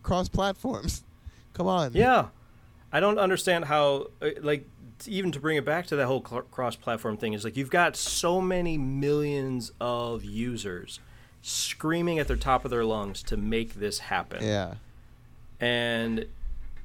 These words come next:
Speaker 2: and it, it's the same for gaming. It's the exact same thing with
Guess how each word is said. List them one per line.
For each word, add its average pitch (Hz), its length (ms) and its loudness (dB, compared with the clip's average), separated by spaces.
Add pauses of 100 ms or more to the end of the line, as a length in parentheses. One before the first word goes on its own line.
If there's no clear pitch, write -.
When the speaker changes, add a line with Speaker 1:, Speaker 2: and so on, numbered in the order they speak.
(120)
Speaker 2:
and 123 140 2
it, 120 160 -2
it's - 420 -4
the 104 80 -10
same 110 260 2
for 98 140 -4
gaming. 160 480 2
It's - 140 -4
the 107 100 -2
exact 107 320 -2
same 104 240 -4
thing 104 400 -4
with 95 460 -6